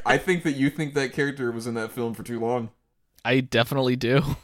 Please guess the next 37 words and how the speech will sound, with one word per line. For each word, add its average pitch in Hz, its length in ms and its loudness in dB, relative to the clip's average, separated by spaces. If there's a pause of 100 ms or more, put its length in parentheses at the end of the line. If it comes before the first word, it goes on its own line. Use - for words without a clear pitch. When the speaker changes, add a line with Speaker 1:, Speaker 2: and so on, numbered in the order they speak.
(360)
Speaker 1:
Yeah, 117 300 0
I 110 80 2
don't 123 220 0
think 127 140 -4
it's - 180 -4
just 120 240 -6
as 123 40 -6
long 123 200 0
enough. 123 180 0
I 120 80 0
think 127 160 -4
you 127 100 -4
never 123 340 0
wanted 123 200 -2
to 117 80 -6
see 135 140 -4
that 113 180 -2
man, 104 240 -6
and 110 100 -8
you 156 60 4
Speaker 2:
I 170 40 4
think, 190 160 2
Speaker 1:
hated 131 100 0
Speaker 2:
I 175 40 8
Speaker 1:
him 185 60 6
Speaker 2:
think, 269 140 4
Speaker 1:
the 202 80 4
whole 143 280 0
time. 127 380 -2 (180)
Speaker 2:
I 160 100 4
think 214 220 4
five 170 520 2
minutes 143 300 0
too 120 200 -2
long. 95 380 -4 (480)
Speaker 1:
<laughs> - 680 -12
I, 131 240 -2